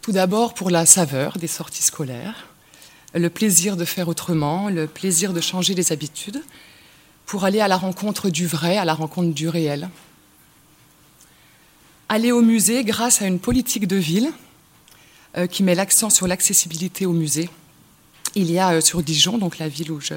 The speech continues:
travaille, une offre très abondante de médiation, une offre qu'il faut souligner d'ailleurs de qualité, euh, avec des supports de médiation qui sont très riches et variés. Alors pourquoi aller au musée ?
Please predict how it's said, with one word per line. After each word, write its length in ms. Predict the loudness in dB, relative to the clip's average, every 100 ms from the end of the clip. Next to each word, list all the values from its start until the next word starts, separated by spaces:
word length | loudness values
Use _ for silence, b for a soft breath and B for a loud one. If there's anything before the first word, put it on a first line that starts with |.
| -10
travaille, 480 | -10 -6 -4 0 -2 -4 B B B B B
une 180 | 4 4
offre 180 | 4 -2
très 300 | -2 2 2
abondante 600 | 4 2 2 2 -2 -4
de 140 | -2
médiation, 560 | -2 -2 -2 -2 -2 -6 -10 -20 B B B B B B 2
une 200 | 4 6
offre 220 | 2 -2
qu'il 160 | -4
faut 140 | -2 -2
souligner 420 | -2 0 2 2
d'ailleurs 320 | 2 2 0
de 100 | -4
qualité, 520 | -6 -8 -8 -10 -10 -10 B B B B B B -10
euh, 400 | -4 -2 0 -2 -2
avec 240 | 0 0 0
des 100 | 0
supports 380 | -2 -2 -4
de 60 | -2
médiation 520 | -2 -2 -4 -4 -4
qui 160 | -6 -4
sont 160 | -4
très 220 | -4 -4 -4
riches 360 | 0 0 0 0
et 80 | -2
variés. 340 | -2 -2 -6 -8 -14 -20 _ _ _ _ b b b _ _ -20 B B B B B B B
Alors 220 | -4 -4
pourquoi 340 | -6 -8 -2 0
aller 120 | 2
au 80 | 4
musée ? 420 | 2 0 -4